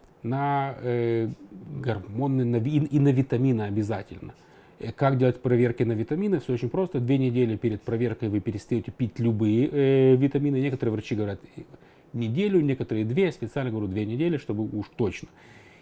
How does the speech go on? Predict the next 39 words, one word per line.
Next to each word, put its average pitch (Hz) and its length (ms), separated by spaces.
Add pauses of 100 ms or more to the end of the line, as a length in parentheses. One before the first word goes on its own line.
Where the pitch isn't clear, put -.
(120)
И 107 40
после 131 300
этого, 175 260
когда 113 260
вам 113 140
сделают 135 240
проверку, 185 380
врач 156 340
увидит, 156 280
чего 139 240
вам 143 180
реально 131 400
не 123 80
хватает. 104 480 (760)
Если 170 220
видит, 170 160
что 147 160
там 151 160
не, 147 160
что - 180
не 143 80
хватает 147 360
там 143 140
чего-то 147 300
того, 180 280
то 190 80
он 185 80
вам 180 100
просто 165 240
добавит 135 400
это, 113 160
будете 117 300 (260)
принимать 120 400
чуть-чуть 120 320
побольше. 92 480 (760)
Дальше. - 360 (800)
Мы 131 140
дошли 139 280
до 113 300